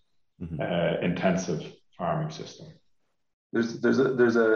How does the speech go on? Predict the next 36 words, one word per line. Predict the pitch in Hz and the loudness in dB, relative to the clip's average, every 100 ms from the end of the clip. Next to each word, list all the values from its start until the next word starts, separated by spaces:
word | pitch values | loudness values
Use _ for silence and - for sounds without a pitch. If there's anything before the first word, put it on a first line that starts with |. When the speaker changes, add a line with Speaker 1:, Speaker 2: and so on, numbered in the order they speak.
| - | 0
Speaker 3:
a | 107 | -4
kind | 101 127 | 0 2
of | 123 | 2
a | 120 | 4
follow-on | 139 180 165 147 | 4 6 4 4
question, | 143 127 - 113 | 2 2 -2 -6
which | 110 107 | -4 -4
I | |
think | 113 117 113 | 0 -2 0
will | 107 104 | 0 2
allow | 104 110 113 110 107 107 - | 4 8 8 8 4 0 -8
a | 95 | -2
bit | 117 113 | 0 2
of | 98 | 4
nuance | 117 120 107 104 98 | 6 6 6 2 -8
in | - | -10
terms | 104 101 98 | -8 -2 0
of | 95 | 4
the, | 95 95 - | 6 4 2
the, | 98 120 107 - | -4 -4 -6 -8
what | 98 92 | -8 -6
you're | 98 | 4
talking | 110 113 107 | 6 6 4
about. | 98 92 - - - _ - | 2 0 -4 -14 -20 _ -16
And | 92 | 0
the | 110 | 6
question | - 139 135 120 | 8 10 10 8
is, | 110 | 10
I, | 131 - | 8 8
I | - 120 | 8 8
only | 127 143 135 | 10 10 10
apply | 120 120 117 110 | 8 8 6 6
sixty | 127 123 117 | 2 2 0
units | 113 113 98 | -2 -4 -8
of | 98 98 | -10 0
nitrogen. | 113 113 - 98 90 | 2 2 -4 -8 -8